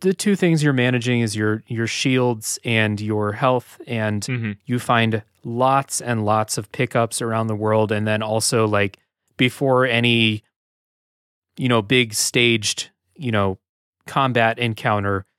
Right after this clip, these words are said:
Speaker 1: you'll find lots of recharge stations and stuff like that to get yourself topped up.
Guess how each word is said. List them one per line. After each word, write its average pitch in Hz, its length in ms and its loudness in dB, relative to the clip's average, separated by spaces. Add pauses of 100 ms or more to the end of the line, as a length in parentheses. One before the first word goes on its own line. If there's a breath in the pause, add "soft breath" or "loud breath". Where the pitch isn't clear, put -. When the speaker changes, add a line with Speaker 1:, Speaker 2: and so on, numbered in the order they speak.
(200)
Speaker 1:
you'll 147 120 2
find 120 280 2
lots 107 220 2
of 101 140 -8
recharge 110 520 2
stations 107 600 0
and 101 120 -2
stuff - 280 -2
like 107 200 0
that 101 260 0
to 117 100 -4
get 110 160 -4
yourself 104 420 -4
topped - 340 -6
up. 101 200 -6